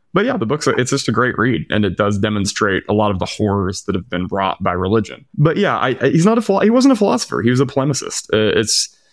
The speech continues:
you know, and that's, uh, I don't think that detracts from the ideas he did have and, and the way he put them. I wouldn't have written the book if I didn't think he was an extremely compelling, uh, thinker and writer. But at the same time, yeah, he, I think he, he would reach for, for the rhetorical blow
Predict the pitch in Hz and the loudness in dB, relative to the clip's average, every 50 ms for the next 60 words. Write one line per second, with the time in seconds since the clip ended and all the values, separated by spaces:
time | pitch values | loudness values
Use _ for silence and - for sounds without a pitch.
0 | _ _ - - 147 113 104 98 82 123 120 123 127 - - 104 98 120 - 123 | _ _ 0 2 2 2 0 -2 -2 -2 -2 -2 -2 -2 0 0 2 2 2 0
1 | 127 135 147 - - 147 113 - 123 117 104 - 107 104 107 107 - - 110 107 | 0 0 0 0 -2 -2 0 0 0 0 0 0 0 -2 0 -2 -2 -2 0 0
2 | 110 120 123 - - - - - 113 110 110 107 - - - - 113 107 110 107 | -2 -2 -2 -2 -4 -4 -2 -2 0 2 2 2 0 -2 -4 -4 0 0 2 2
3 | 107 104 95 107 110 110 107 - 113 107 - 101 107 107 101 95 101 110 120 127 | 0 0 2 2 4 4 2 2 0 0 2 2 0 2 0 -2 -2 -2 -4 -2
4 | 117 113 110 101 - 110 107 104 101 104 101 104 101 98 - - 101 98 - 123 | -2 0 0 0 2 0 2 2 2 2 2 0 0 -2 -2 -4 -6 -4 -2 -2
5 | 120 123 104 107 110 117 120 117 107 101 110 107 - 92 104 98 92 90 92 110 | 0 0 0 0 2 2 2 2 2 0 -2 -2 0 0 -2 0 2 0 0 0
6 | - - 104 - 101 95 104 104 95 - - 107 104 101 - 107 98 101 98 - | 0 -4 -4 -4 -2 -2 -2 -2 -4 -4 -4 -4 -6 -4 -4 -4 -4 -4 -6 -10
7 | - - - - - 101 95 95 101 92 - - 104 95 - 104 101 104 101 101 | -12 -10 -10 -6 -6 -4 -2 -2 -4 -4 -4 -6 -6 -4 -4 -4 -2 -2 -2 -2
8 | 98 104 104 - _ _ _ _ _ _ _ _ _ _ - 95 92 87 - - | -2 -2 -4 -8 _ _ _ _ _ _ _ _ _ _ -4 -2 -2 -4 -4 -2
9 | - 110 107 - 98 95 92 92 92 92 101 110 104 95 95 - _ _ _ _ | -2 -4 -2 -2 -2 -2 0 0 0 0 0 -2 -2 -4 -6 -8 _ _ _ _
10 | _ _ _ _ _ _ _ _ _ _ - 120 110 110 107 101 104 - 110 101 | _ _ _ _ _ _ _ _ _ _ -2 0 0 0 0 0 -2 -4 -4 -2
11 | 107 104 - 110 107 - 110 104 104 101 95 95 113 110 95 - - 113 107 - | -2 -2 -2 -2 0 0 -2 -2 -2 -2 0 0 0 0 0 0 0 0 0 0
12 | 117 117 110 - 123 113 - 117 113 110 107 104 107 - _ _ _ _ _ _ | -2 -2 -2 -2 -4 -2 0 0 2 2 0 0 -2 -8 _ _ _ _ _ _
13 | - 131 139 139 127 127 131 131 127 - - - 113 110 110 104 95 - - - | 0 0 2 2 2 2 2 2 0 -2 -2 0 0 2 2 2 0 0 -2 -2
14 | 113 95 107 101 104 - - 110 104 98 87 95 92 92 90 98 98 95 95 95 | 0 0 0 0 0 0 0 0 0 0 0 0 -2 0 0 0 2 2 2 0
15 | 90 95 95 | 0 -2 -6